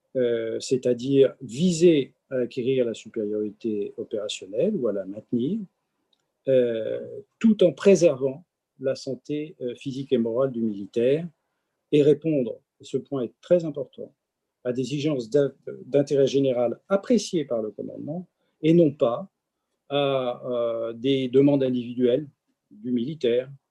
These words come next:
qui souhaiterait pour telle opération, euh, pro-, bénéficier d'une augmentation, ni même à la pression, euh, ou à la demande collective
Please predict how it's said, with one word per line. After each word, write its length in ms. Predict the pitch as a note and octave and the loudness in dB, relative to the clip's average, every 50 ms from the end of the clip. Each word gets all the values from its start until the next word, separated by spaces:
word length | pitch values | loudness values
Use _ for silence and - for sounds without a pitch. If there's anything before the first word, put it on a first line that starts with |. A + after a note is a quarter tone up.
| _ | _
qui 320 | _ - - A#2+ A#2+ A#2 A2+ | _ -16 -14 -12 -10 -10 -10
souhaiterait 600 | G#2 - - A#2+ A2+ - - - B2 B2 B2 A#2+ _ - | -8 -4 -4 -4 -4 -4 -2 2 4 4 4 2 _ -12
pour 160 | A#2+ - - | -12 -8 -2
telle 160 | - B2 A2 | -2 -2 -2
opération, 640 | A2 - - A2 A2+ C#3+ C#3 - - A#2+ A2 - - _ _ _ _ _ _ _ _ _ - - | -2 -4 -2 -2 -2 -2 -4 -4 -6 -6 -6 -6 -12 _ _ _ _ _ _ _ _ _ -12 -8
euh, 340 | A#2 A2+ A2+ A2+ A#2+ A#2+ A#2+ - | -6 -6 -4 -6 -6 -8 -10 -10
pro-, 240 | _ - C3 C3 - | _ -2 -2 -2 -2
bénéficier 760 | A#2+ A2+ A2 B2+ B2+ C3 A#2+ - - A#2+ - - - C3 B2+ | -2 2 4 4 4 4 2 0 -6 -12 -8 -4 0 0 0
d'une 220 | A2+ A#2 A2 A2+ | 0 -2 -4 -4
augmentation, 680 | A2 G#2+ A2+ A#2 - - C#3+ C#3 - - A2 B2 B2+ C3 _ _ _ _ _ _ _ _ - | -2 -2 -2 -4 -2 -4 -6 -6 -6 -10 -10 -10 -12 -18 _ _ _ _ _ _ _ _ 2
ni 240 | C3+ D#3 A3 A#3+ A3 | 6 8 8 10 8
même 340 | G3 E3+ F3+ A3+ G#3+ - - _ _ _ _ _ _ _ _ - | 8 6 6 4 2 0 -4 _ _ _ _ _ _ _ _ -4
à 420 | C#3+ C#3+ D3+ D#3 D#3 D3+ D3 D3+ D3 C3+ | -2 -2 0 0 -2 -4 -6 -6 -8 -6
la 180 | B2 A#2+ B2+ B2+ | -6 -4 -4 -6
pression, 680 | B2+ - - B2+ B2+ - - - C#3+ D3+ D#3+ E3 - - - C#3+ | -6 -8 -10 -10 -10 -6 0 0 0 0 0 -6 -10 -12 -10 -6
euh, 420 | B2+ A#2+ A#2 A2+ A2+ A2+ A2+ A2 | -4 -4 -2 -2 -2 -2 -2 -4
ou 200 | A2 A2 A2 A#2+ | -4 -2 -2 -2
à 40 | A#2 | 0
la 140 | A2+ A2 G#2 | 0 -2 -2
demande 480 | G#2 A2 G#2+ A#2+ C3+ D3 D3+ C#3+ C#3+ _ _ _ | -2 -2 0 0 0 0 -2 -4 -10 _ _ _
collective 600 | - - C#3 D#3 D#3 D#3 - E3+ D#3+ C3+ A2 G2+ | 4 4 4 4 4 -4 -8 -6 -6 -6 -6 -8